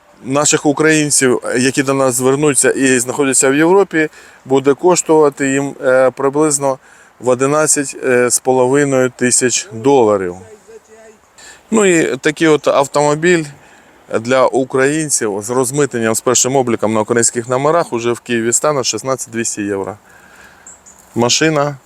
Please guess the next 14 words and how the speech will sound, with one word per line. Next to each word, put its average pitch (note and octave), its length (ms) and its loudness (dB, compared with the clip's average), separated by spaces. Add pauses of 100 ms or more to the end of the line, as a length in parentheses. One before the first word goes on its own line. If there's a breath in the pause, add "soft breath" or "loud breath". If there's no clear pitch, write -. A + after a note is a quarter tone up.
має B2 560 0 (1300 soft breath)
пробіг C#3+ 680 0 (180)
завеликий, C#3+ 580 0
но E3 380 0
зато C#3 680 0
я B2 280 0
так, A#2 220 -2 (380)
е, A2+ 560 2
скільки C3+ 320 -2
ми C3 140 0
не B2+ 100 0
брали B2+ 240 2
таких C#3 300 -10
машин, F#3+ 340 -4